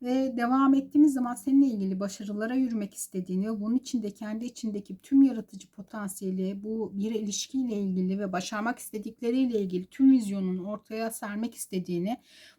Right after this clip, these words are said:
bu anlamda tutkulu ve, e, aktif olduğunu söyleyen bir insan var ve burada bir hayatıyla ilgili bir durumdan da bahsediyor olabilir, sizinle ilgili bir durumdan da bahsediyor olabilir. Diyor ki bir otorite figürleriyle bir sorunum var, şu an bir sıkıntım var.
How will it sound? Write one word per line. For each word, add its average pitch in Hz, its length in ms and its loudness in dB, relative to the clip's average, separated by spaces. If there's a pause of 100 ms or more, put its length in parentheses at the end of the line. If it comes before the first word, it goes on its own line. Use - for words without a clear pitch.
bu 247 100 -2
anlamda 220 760 -2
tutkulu 226 540 -6
ve, 254 260 -4 (760)
e, 185 680 2 (720)
aktif 311 400 0
olduğunu 190 400 2
söyleyen 180 540 0
bir 185 80 -4
insan 220 500 0
var 262 220 4
ve 247 160 0
burada 226 320 -2
bir 220 260 -6 (260)
hayatıyla 214 560 2
ilgili 208 340 -2
bir 185 100 -4
durumdan 220 500 2
da 214 120 -4
bahsediyor 180 540 -4
olabilir, 202 400 -2
sizinle 226 520 -2
ilgili 180 260 -4
bir 175 100 -6
durumdan 175 460 -4
da 175 100 -6
bahsediyor 175 560 -8
olabilir. 208 460 -2
Diyor 311 200 -2
ki 196 160 -10
bir 196 40 -8
otorite 220 460 -8
figürleriyle 202 680 -6
bir 180 60 -6
sorunum 190 580 2
var, 247 140 2
şu - 180 -8
an 196 120 -6
bir 185 60 -8
sıkıntım 220 600 2
var. 247 180 -2